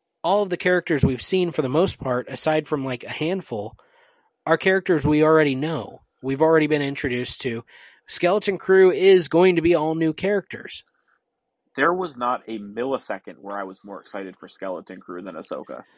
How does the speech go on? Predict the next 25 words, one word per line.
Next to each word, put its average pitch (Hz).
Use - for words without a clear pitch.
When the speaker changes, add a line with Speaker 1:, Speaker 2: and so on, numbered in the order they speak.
Speaker 1:
I 156
was, 180
I 156
was 165
a 156
little 147
bit, 127
and 135
I, 135
I, 143
you 139
know, 123
I, 131
I 139
still 196
may 135
be. 107
Ahsoka 175
has 135
been 127
fantastic, 113
and 131
Ahsoka 139
will 120
still, 143